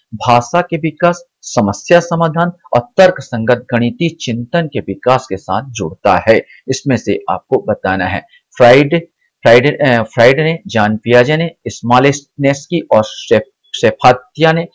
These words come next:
वाइगोत्स्की ने, इसमें से आपको बताना है। सही आंसर ये सी आएगा, स्मोलेंस्की और शेफात्या ने ही कहा है कि खेल के विकास का सीधा संबंध भाषा के विकास से, समस्या समाधान से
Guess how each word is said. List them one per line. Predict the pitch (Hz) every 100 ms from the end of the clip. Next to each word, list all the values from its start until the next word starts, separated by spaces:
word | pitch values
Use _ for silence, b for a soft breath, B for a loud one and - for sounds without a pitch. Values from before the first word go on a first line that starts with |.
| b -
वाइगोत्स्की | 110 120 139 139 101 - 98
ने, | 87 -
इसमें | - 156 156
से | 151 147 - 104
आपको | - 127 135
बताना | 113 - 64
है। | - - B B
सही | - 165 208
आंसर | 202 135 131 139
ये | 127
सी | 123 - 151 -
आएगा, | 107 135 -
स्मोलेंस्की | - - 117 117 127 135 - 175
और | - 107
शेफात्या | - 110 - 143 - 170
ने | 151
ही | 113
कहा | 117 104 110
है | 120 - _ B B B
कि | 143
खेल | - 156 190
के | 170
विकास | 120 117 143 135 -
का |
सीधा | 101 123 131
संबंध | 131 110 117 120
भाषा | - - - 135
के | 131
विकास | 123 - 131
से, | - 143 143
समस्या | - - - 139
समाधान | 135 135 123 131 131
से | 147